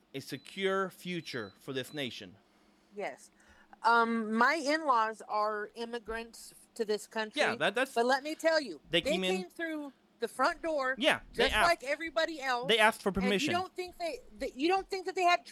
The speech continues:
Speaker 2: problems and whatever where they were? No, they had hella problems more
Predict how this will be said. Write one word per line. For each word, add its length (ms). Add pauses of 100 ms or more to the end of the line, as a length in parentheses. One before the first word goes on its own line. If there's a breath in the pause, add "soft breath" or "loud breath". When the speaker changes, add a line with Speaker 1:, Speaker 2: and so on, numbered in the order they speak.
(100)
Speaker 2:
problems 460
and 120
whatever 380
where 120
they 140
were? 240 (320)
No, 260
they 120
had 180
hella 260
problems 400
more 360